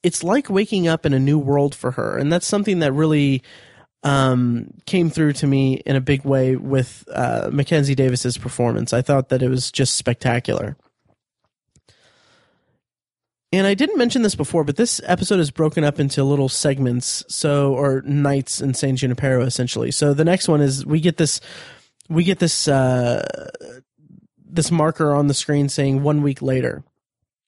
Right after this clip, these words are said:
And we see Yorkie trying on different styles, and going back to what Kelly said, um, earlier in the episode, it just reveals more about her character and, and how she's processing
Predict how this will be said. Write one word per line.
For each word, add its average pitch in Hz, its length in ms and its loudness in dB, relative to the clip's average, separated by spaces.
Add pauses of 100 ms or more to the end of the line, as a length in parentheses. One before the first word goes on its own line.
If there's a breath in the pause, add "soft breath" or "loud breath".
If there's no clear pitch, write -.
(460)
And 160 340 2 (460 loud breath)
we 190 140 0
see 254 320 0
Yorkie 175 320 0
trying 160 340 2
on 156 180 2
different 151 300 0
styles, 135 720 0 (220)
and 151 420 2 (920)
going 202 260 2
back 151 200 2
to 160 120 -2
what 147 400 0
Kelly 156 300 2
said, 139 500 0 (360)
um, 135 420 -2
earlier 151 380 2
in 131 80 2
the 131 120 2
episode, 147 460 0 (360 loud breath)
it 202 80 2
just - 220 0
reveals 170 520 2
more 160 240 4
about 135 460 0 (440 loud breath)
her 190 140 2
character 160 500 0
and, 139 140 0
and 135 340 -2
how 156 280 2
she's 143 580 -2
processing 135 840 -2